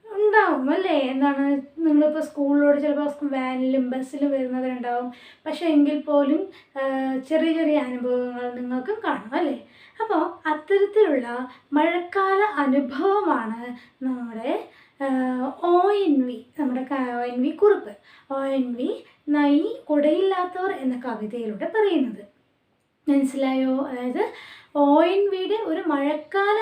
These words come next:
അനുഭവമാണ് ഏതിൽ പറയുന്നത്? കുടയില്ലാത്തവർ എന്ന കവിതയിൽ നമുക്ക് പറഞ്ഞു തരുന്നത്.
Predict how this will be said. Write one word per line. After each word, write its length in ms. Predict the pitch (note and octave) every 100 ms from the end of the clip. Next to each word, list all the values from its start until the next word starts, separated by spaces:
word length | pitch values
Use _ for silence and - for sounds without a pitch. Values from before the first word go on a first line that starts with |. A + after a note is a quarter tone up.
| F#4
അനുഭവമാണ് 1040 | D4 C#4 C#4+ C#4 B3+ B3 A3+ A#3 A#3 A#3 - - - C4
ഏതിൽ 380 | C4 C4+ C#4+
പറയുന്നത്? 580 | D4 C#4 C4+ B3+ C4 C4
കുടയില്ലാത്തവർ 840 | - D4 A4 F#4+ C4 B3 B3 A#3+
എന്ന 280 | A3+ A3 G#3+ A3+
കവിതയിൽ 540 | G#3 G#3 G#3 G3+ A3+
നമുക്ക് 340 | A#3+ G#3 G#3
പറഞ്ഞു 440 | C#4+ - G#4+ G#4 F4
തരുന്നത്. 460 | C#4+ B3+ G#3+ G3+